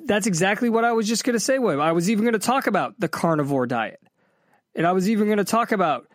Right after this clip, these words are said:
paleo, right? And, uh, I can't, um, my mind's blanking on the other one that's similar. But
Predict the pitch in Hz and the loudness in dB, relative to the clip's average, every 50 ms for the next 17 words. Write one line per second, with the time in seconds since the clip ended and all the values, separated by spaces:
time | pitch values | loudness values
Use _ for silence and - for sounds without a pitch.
0 | _ - - - 180 180 175 156 139 127 113 107 - - - _ _ _ _ _ | _ -14 -4 -2 0 0 0 0 0 -2 -4 -6 -10 -16 -20 _ _ _ _ _
1 | _ _ _ _ - 156 170 196 - - _ - _ - - 165 165 165 165 165 | _ _ _ _ -2 0 0 0 -2 -6 _ -20 _ -2 0 0 2 2 2 2
2 | 160 156 151 147 139 143 156 143 - - 170 160 143 - _ _ _ _ - - | 2 2 0 0 0 -2 -4 -4 -2 -2 -2 -2 -2 -4 _ _ _ _ -12 -6
3 | - 165 151 147 - - _ _ _ _ _ _ _ _ _ _ - 277 170 175 | -4 -2 -2 -2 -6 -10 _ _ _ _ _ _ _ _ _ _ -6 -2 0 0
4 | 170 175 170 170 151 147 170 165 147 147 151 143 139 135 135 131 139 143 135 123 | 2 2 0 0 0 0 0 0 0 0 0 0 0 0 0 0 0 0 0 -2
5 | 120 113 120 123 131 123 - - 147 123 131 120 110 - _ _ _ - 156 143 | -2 -4 -4 -6 -8 -8 -6 -6 -6 -6 -6 -8 -10 -10 _ _ _ -6 -6 -6
6 | - | -6